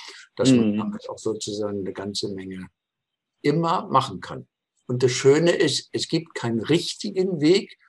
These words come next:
Speaker 1: sondern es gibt immer verschiedene Wege.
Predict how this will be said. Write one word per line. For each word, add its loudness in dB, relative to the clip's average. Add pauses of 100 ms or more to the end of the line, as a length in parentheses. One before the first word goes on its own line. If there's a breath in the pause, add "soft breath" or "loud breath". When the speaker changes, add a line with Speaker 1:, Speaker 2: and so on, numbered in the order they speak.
(680 soft breath)
Speaker 1:
sondern -4
es -8
gibt -4
immer -2
verschiedene -6
Wege. -6